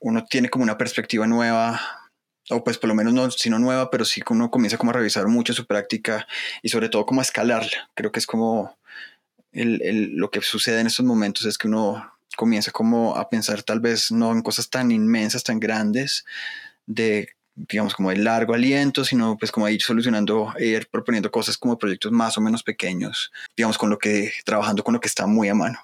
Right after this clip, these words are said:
¿no? Creo que es como una cuestión que yo he visto que se repite como en el trabajo de varios artistas con los que he podido hablar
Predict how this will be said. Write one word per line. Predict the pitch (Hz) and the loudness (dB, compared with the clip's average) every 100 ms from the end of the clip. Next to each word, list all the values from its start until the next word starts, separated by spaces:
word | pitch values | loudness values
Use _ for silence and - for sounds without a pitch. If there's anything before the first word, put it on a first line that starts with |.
| - | -12
¿no? | - - | -10 -6
Creo | - 113 | -4 -2
que | 117 110 - _ | -2 -2 -4 _
es | - 113 | -4 -2
como | - 123 | 2 4
una | 117 | 4
cuestión | 117 123 110 | 2 0 0
que | 110 | 2
yo | 113 | 2
he | 117 | 4
visto | 113 110 | 2 0
que | 117 | 0
se | - | 0
repite | 107 - 110 110 | 0 0 0 0
como | 120 120 113 110 - - - - | 2 4 4 0 -8 -10 -10 -6
en | - | 0
el | 113 | 0
trabajo | - 117 101 95 | 2 2 2 2
de | 113 | 2
varios | 95 90 - | 2 2 0
artistas | 101 - 107 - | -2 -2 -2 -2
con | 110 | -2
los | 117 | -2
que | - 104 - | 0 -2 0
he | 110 | -4
podido | - 107 104 | 0 2 2
hablar | 104 101 101 - | 2 2 0 -4